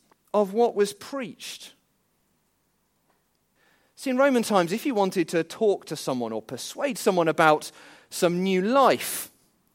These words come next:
a new way of life, you wouldn't start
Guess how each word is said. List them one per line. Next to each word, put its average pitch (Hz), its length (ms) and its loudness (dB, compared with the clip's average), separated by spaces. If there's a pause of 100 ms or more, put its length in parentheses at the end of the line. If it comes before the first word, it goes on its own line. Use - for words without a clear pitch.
(140)
a 160 80 -2
new 190 260 -4
way 233 240 4
of 180 160 4
life, 123 560 -4 (760)
you 202 160 -4
wouldn't 233 360 -2
start 143 420 0